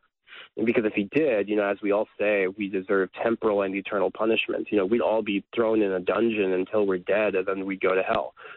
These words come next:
You know, that, <laughs> so, so that, so Jesus's point here is that, that the law, as it is outwardly applied, you're dealing with sinful people,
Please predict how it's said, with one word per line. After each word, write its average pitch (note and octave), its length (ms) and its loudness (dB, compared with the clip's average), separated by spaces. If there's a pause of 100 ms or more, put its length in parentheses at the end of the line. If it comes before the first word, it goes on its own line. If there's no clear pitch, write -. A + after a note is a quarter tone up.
You G#2 100 4
know, F2+ 140 2
that, G#2 200 2
<laughs> - 640 -8
so, A#2+ 200 2 (200)
so B2+ 160 2
that, A#2+ 220 -2 (760)
so B2+ 180 0 (200)
Jesus's C3+ 480 0 (100)
point C#3 320 0
here G#2 240 2
is G2 180 0
that, F#2+ 200 0 (960)
that G#2+ 220 0
the A#2 160 -2
law, A#2+ 480 0
as G#2+ 300 0
it G#2 120 -2
is G2+ 160 2
outwardly A2 500 2
applied, G#2 680 0 (760)
you're A#2+ 180 4
dealing B2+ 420 2
with A2 100 0 (120)
sinful G#2+ 340 -2 (100)
people, G#2 480 0